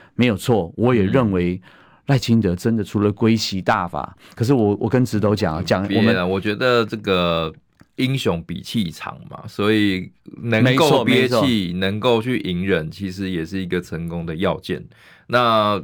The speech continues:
Speaker 1: 嗯。
Speaker 2: 这个归习，我们当然说他很像乌龟一样，是嘲讽他，可是你不能否认他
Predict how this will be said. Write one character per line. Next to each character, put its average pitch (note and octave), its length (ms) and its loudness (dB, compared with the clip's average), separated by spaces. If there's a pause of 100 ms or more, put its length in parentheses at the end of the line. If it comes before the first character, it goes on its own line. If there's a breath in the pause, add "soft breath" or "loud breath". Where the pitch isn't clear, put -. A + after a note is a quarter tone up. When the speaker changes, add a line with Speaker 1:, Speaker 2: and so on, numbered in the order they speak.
(140)
Speaker 1:
嗯。 G#2+ 160 2
Speaker 2:
这 G2+ 100 2
个 F2+ 560 2
归 C#3 280 2
习， G2+ 220 -2
我 F2 80 2
们 F2 100 -4
当 G#2+ 140 2
然 G2+ 100 0
说 G2 180 -2
他 G2 120 2
很 F2+ 100 -2
像 F2+ 180 -4
乌 F2+ 160 -6
龟 F2 300 -2
一 D#2 60 -6
样， E2 340 -4 (140)
是 G#2 180 -6
嘲 E2+ 260 -4
讽 F2+ 240 -4
他， D#2+ 220 -8
可 E2+ 100 -8
是 A2 100 -2
你 A2+ 140 -4
不 A#2 140 -4
能 G2 180 0
否 E2+ 220 -6
认 F#2 220 -2
他 F2 280 0